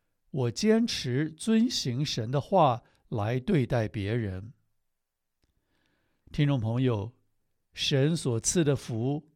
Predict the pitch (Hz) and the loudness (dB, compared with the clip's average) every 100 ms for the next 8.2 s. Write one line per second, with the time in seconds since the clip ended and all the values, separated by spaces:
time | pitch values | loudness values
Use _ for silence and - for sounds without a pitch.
0 | _ - - 156 127 185 - 254 180 131 | _ -8 -4 -2 0 0 -2 -2 0 -2
1 | - 113 123 151 - _ _ _ 175 135 | -2 -4 -2 -6 -10 _ _ _ 4 4
2 | 123 - 147 151 156 127 139 185 196 180 | 2 2 2 2 0 -2 0 2 2 2
3 | 156 104 - _ _ _ _ _ _ _ | 2 0 -6 _ _ _ _ _ _ _
4 | _ _ - 143 175 233 220 180 - 190 | _ _ -2 2 2 2 0 0 0 0
5 | 180 151 - 123 139 - 190 165 123 - | 0 0 -2 -4 -2 -2 2 2 2 -2
6 | 135 151 165 110 113 - 160 117 107 123 | -2 0 0 -2 -6 -2 0 0 -4 -4
7 | 127 123 156 131 127 - 220 143 110 131 | -2 0 0 -2 -6 0 2 2 0 -4
8 | 113 | -6